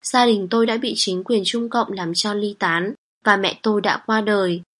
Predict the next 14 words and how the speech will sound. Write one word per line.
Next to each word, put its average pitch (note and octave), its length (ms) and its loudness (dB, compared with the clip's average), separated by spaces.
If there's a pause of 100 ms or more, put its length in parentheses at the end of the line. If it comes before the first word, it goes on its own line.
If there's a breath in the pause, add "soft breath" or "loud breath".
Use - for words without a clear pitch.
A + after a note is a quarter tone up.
(300)
Trong B3+ 280 0
tù G#3 320 6
tôi A3 180 0
phát C#4+ 160 0
chính G3+ 240 -2
niệm A3 220 -2
và F#3 160 -6
tuyệt F3+ 200 -4
thực F#3 200 -6
để F3+ 200 -4
phản E3+ 200 -4
đối E3+ 160 -2
bức D4 200 -4
hại. A3 320 2